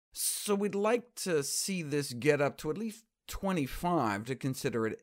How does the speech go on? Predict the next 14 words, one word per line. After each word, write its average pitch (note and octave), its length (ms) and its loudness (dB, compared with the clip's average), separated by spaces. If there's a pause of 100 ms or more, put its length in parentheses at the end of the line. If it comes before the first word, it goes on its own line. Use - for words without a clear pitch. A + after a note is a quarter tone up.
(120)
an A#2+ 160 -8
effective G#2+ 720 -4
response. G#2+ 640 -4 (220)
Give B2+ 320 2
them C3+ 180 2
some A2 320 0
wakame A2+ 840 0
extract, G2+ 800 -4
though, F#2 560 -4
every G#2 280 -4
day G#2+ 280 -2
for F#2+ 240 -6
a F#2+ 80 -2
month F3 720 0